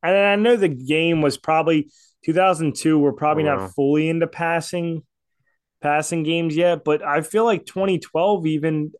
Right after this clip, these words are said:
Speaker 1: I, I can, I feel like five, six years ago, you had guys just popping off left and right. But, I mean, Drew Brees throwing for over five thousand yards. We have an extra game this year. I'm assuming, are, are we gonna have a five thousand yard passer this year?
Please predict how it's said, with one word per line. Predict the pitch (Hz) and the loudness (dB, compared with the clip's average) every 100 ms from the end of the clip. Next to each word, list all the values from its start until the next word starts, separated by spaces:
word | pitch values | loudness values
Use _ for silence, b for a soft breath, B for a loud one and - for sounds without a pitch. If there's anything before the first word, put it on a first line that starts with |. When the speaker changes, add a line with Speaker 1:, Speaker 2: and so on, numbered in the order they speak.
| _ | _
Speaker 1:
I, | 180 190 202 190 | -12 -10 -4 -4
I | |
can, | 214 247 202 | -4 -8 -4
I | 165 | -6
feel | 254 | -2
like | 247 - | -4 -2
five, | 190 196 185 | -2 -2 -2
six | - 165 - | -6 -8 -2
years | 165 170 | 0 0
ago, | 180 151 139 131 120 - b b b _ _ - _ _ _ _ _ _ _ _ _ - | 0 2 2 2 0 -4 b b b _ _ -20 _ _ _ _ _ _ _ _ _ -10
you | 147 147 | -2 0
had | 143 147 131 | 2 0 2
guys | 135 131 131 113 _ _ | 0 2 0 -4 _ _
just | - 131 - | -6 -6 -4
popping | 135 123 123 127 | -4 -2 -2 -2
off | 120 117 | -2 -2
left | 139 117 - | -4 -4 -4
and | 120 | -4
right. | 117 113 | -4 -2
But, | 127 123 | -4 -2
I | |
mean, | 143 151 | 0 -2
Drew | 131 135 208 | 0 0 0
Brees | 175 190 175 | 0 -2 -2
throwing | 180 170 | -2 -2
for | 160 151 | -2 0
over | 151 151 147 | 2 0 -4
five | 147 147 143 | -2 -2 0
thousand | 151 151 139 135 | 0 0 0 -2
yards. | 123 120 139 120 | -2 0 0 0
We | 151 | 0
have | 185 | 0
an | 180 | -2
extra | 147 147 - 127 | -4 -6 -6 -6
game | 123 135 135 | -4 -2 -2
this | 120 - | -4 -6
year. | 120 117 123 | -4 -4 -4
I'm | 123 127 | -4 -6
assuming, | 113 - 139 156 180 175 | -10 -6 -4 -2 -4 -2
are, | 131 | 0
are | 135 135 123 | 0 0 2
we | 139 | 2
gonna | 175 175 | 2 -2
have | 127 135 | -2 -2
a | 147 | -2
five | 135 135 135 | -2 -2 0
thousand | 139 139 135 | 0 -2 -2
yard | 131 117 | -6 -6
passer | 120 117 147 | -6 -6 -6
this | 139 143 | -6 -4
year? | 156 165 165 | -4 -2 -6